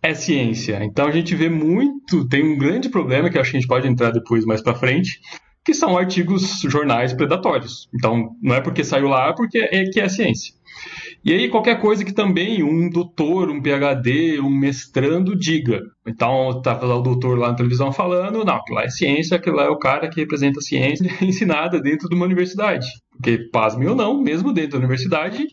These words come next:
se ensina coisas que são pseudocientíficas. Então a gente deixa esse, é, é isso que a gente quer dizer com ciência, o que a gente não quer dizer com ciência, sem entrar muito no mérito de filosófico da questão. Mas a gente deixa isso tudo sempre muito claro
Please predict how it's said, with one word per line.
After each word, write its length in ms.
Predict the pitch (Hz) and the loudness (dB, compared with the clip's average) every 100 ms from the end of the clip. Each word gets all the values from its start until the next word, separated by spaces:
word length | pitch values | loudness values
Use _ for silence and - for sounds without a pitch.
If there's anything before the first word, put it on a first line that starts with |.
| _ _ - | _ _ -8
se 160 | - | -2
ensina 520 | 240 - 147 156 226 | 0 0 0 0 0
coisas 320 | - 135 135 135 | -2 -2 -2 -6
que 120 | - | -2
são 200 | 156 226 | 0 0
pseudocientíficas. 960 | - 120 120 143 185 - - - - _ _ _ _ _ _ _ _ _ _ 131 | 0 0 0 0 0 0 -2 -8 -20 _ _ _ _ _ _ _ _ _ _ -4
Então 160 | 175 | -2
a 60 | 208 | 0
gente 180 | 220 190 | 0 2
deixa 300 | 196 185 202 | 2 2 0
esse, 380 | - 202 180 - 160 - | 0 0 0 0 -4 -2
é, 220 | 151 170 | -2 2
é 40 | 180 | 2
isso 220 | 196 185 | 0 0
que 80 | 202 | 0
a 20 | |
gente 180 | 185 185 | 0 0
quer 100 | 165 | -4
dizer 340 | 131 139 143 | 0 0 0
com 120 | 143 | 0
ciência, 460 | 135 170 202 226 226 | 0 0 0 0 0
o 40 | |
que 120 | 185 | 0
a 60 | 196 | 2
gente 240 | 185 190 | 2 2
não 160 | 185 196 | 2 2
quer 160 | 190 175 | 2 0
dizer 260 | 165 165 | 0 0
com 80 | 170 | 0
ciência, 580 | - 156 147 170 190 185 - - | 0 2 2 2 0 -2 -6 -14
sem 280 | - 156 196 | -4 0 2
entrar 260 | 185 170 160 | 2 2 2
muito 220 | 156 160 | 0 2
no 60 | 147 | 2
mérito 340 | 139 127 123 | 2 0 -2
de 120 | 123 | 0
filosófico 800 | 123 127 120 104 123 151 151 - | 2 2 2 2 2 0 -2 -2
da 100 | 139 | 0
questão. 420 | 139 135 - 120 | 0 -2 0 0
Mas 140 | 104 117 | 2 2
a 40 | |
gente 120 | 135 | 2
deixa 220 | 170 180 208 | 0 0 -2
isso 140 | 190 | 0
tudo 160 | 220 185 | 0 2
sempre 260 | 208 190 | 0 2
muito 180 | 185 185 | 0 0
claro 460 | 165 143 160 185 | 0 0 0 -2